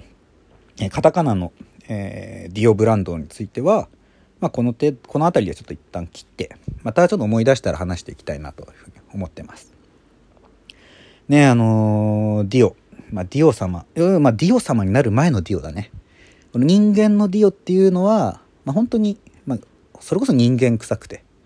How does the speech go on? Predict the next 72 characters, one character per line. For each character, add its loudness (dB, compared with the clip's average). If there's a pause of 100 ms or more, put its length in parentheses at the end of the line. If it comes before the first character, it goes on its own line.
(560)
え -6
ー、 -10
愛 0
嬌 0
も -6
あ 0
る 0
し、 -10 (1000)
な -2
ん -4
て -8
い -4
う -10
か -6
ね、 -4
こ -8
う、 -20 (680)
ま -16
あ、 -14
ハ -6
リ -2
ー -10
ポ 0
ッ -2
タ -8
ー -6
の -8
ド -6
ラ 0
コ・ -2
マ 2
ル 0
フ -8
ォ -8
イ -12
じ -18
ゃ -18
な -20
い。 -20
ま -8
あ、 -16
あ -12
れ -4
は 0
ね、 2
裕 2
福 -6
だ -6
か -10
ら -12
ち -6
ょ 0
っ -4
と、 -10
ま -2
あ、 -4
ず -4
れ 2
る -4
ん -8
だ -12
け -18
ど、 -14 (960)
ま -2
あ、 -4
そ -2
の 0
敵 -4
役 2
と -2
し -10
て、 0